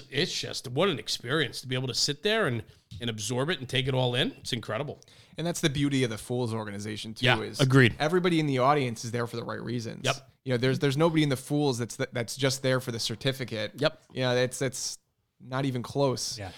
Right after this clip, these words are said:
Speaker 3: nobody drove up to Maine
Speaker 2: No.
Speaker 3: to go drink. Like,
Speaker 2: No.
Speaker 3: I mean, they might have drank, but, like, it wasn't the whole purpose of, "Hey, we're gonna
Speaker 2: Right.
Speaker 3: go to this place and drink the whole," you know, like, no, like, it was,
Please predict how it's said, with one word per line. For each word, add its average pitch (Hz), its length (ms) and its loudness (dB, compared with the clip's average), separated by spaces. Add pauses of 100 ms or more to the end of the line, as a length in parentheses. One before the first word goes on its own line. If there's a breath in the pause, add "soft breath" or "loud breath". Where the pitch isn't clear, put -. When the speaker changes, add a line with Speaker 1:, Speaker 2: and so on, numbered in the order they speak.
Speaker 3:
nobody 117 240 -4
drove 117 260 -2
up 113 120 -6
to 110 80 -10
Maine 110 380 -8 (180)
Speaker 2:
No. 160 180 6
Speaker 3:
to 214 140 10
go 123 200 8
drink. 110 360 -2 (120)
Like, 113 120 -4
Speaker 2:
No. 113 260 0
Speaker 3:
I - 340 -12
mean, 117 280 0
they 123 80 0
might 113 260 0
have 147 320 -2
drank, 98 380 -8
but, 127 100 -10
like, 107 220 -4 (340)
it 117 60 -12
wasn't 113 280 0
the 107 60 -4
whole 113 160 0
purpose 98 340 -6
of, 101 80 -8
"Hey, 160 140 -2
we're 156 140 -2
gonna 165 100 -2
Speaker 2:
Right. 143 80 -4
Speaker 3:
go 151 160 -4
to 143 80 -2
this 151 200 -2
place 123 340 -6
and 107 140 -8
drink 139 240 -8
the 117 80 -8
whole," 120 140 -10
you 135 80 -8
know, 113 160 -4
like, 104 160 -4
no, 139 200 -2
like, 95 180 -10
it 113 80 -12
was, 110 340 -10